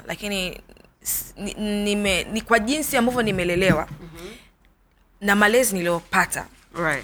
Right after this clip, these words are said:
Speaker 1: yalinifanya nijiamini kupita kiasi. <clears throat> Na yalinifanya niamini maono ambayo nilikuwa nayo.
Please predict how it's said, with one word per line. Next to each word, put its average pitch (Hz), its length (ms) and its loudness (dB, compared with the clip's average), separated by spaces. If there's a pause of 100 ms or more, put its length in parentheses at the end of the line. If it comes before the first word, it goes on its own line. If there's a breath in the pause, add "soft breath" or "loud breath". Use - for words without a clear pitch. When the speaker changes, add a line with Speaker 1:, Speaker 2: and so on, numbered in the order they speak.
Speaker 1:
yalinifanya 262 920 4
nijiamini 226 840 4
kupita 214 380 -2
kiasi. - 460 0 (480)
<clears throat> 320 100 0 (760 loud breath)
Na 208 100 4 (100)
yalinifanya 214 460 6
niamini 208 680 2 (480)
maono 202 460 6
ambayo 185 280 4
nilikuwa 180 360 0
nayo. 165 380 6